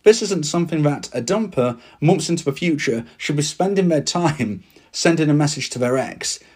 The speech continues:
This isn't something that you would do. You wouldn't just send a message to somebody that you ended a relationship with and didn't ever want to see again,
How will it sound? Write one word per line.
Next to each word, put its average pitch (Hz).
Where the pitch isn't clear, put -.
This 180
isn't 190
something 143
that 139
you 131
would 131
do. 190
You 160
wouldn't 180
just 151
send 156
a 139
message 143
to -
somebody 131
that 113
you 123
ended 135
a 117
relationship 139
with 107
and 113
didn't 139
ever 117
want 107
to -
see 233
again, 143